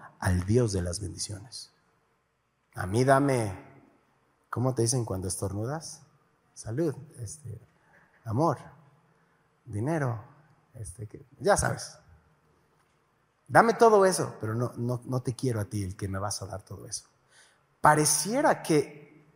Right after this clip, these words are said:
por algún momento queremos la bendición de Dios, buscamos recibir la bendición de Dios, pero no tenemos interés alguno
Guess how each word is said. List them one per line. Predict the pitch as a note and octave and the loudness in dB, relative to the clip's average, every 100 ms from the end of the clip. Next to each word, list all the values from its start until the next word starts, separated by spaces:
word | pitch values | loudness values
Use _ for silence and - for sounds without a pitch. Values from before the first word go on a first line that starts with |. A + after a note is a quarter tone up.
| _ - | _ 2
por | D#3+ | 6
algún | E3 E3 G3+ | 8 6 4
momento | A3+ G3+ G3 G3 - | 4 2 2 0 0
queremos | - D3 C#3+ D3 F3+ A3+ A#3 | 2 4 4 4 2 0 2
la | A3+ | 2
bendición | G#3+ G#3 G3+ G#3 G3+ | 2 0 -2 -2 -2
de | G3 | -2
Dios, | F3+ E3 D#3 - - - | 0 0 -2 -6 -12 0
buscamos | C#3 E3 - - F3+ G#3+ A#3 | 4 6 4 4 4 6 4
recibir | G#3 G3 - F3 F#3 G3+ | 4 2 0 0 2 4
la | G3+ | 4
bendición | F#3 E3+ G3+ G3 | 4 0 0 0
de | F3+ | 4
Dios, | A3 - | 4 4
pero | F3+ | 2
no | F#3+ A3+ | 2 0
tenemos | G#3+ A3 A3 | 0 0 0
interés | F3 D#3+ D#3+ F3 G3+ | -2 0 0 0 2
alguno | G3 E3+ A3 A3+ F3+ | 2 2 0 2 2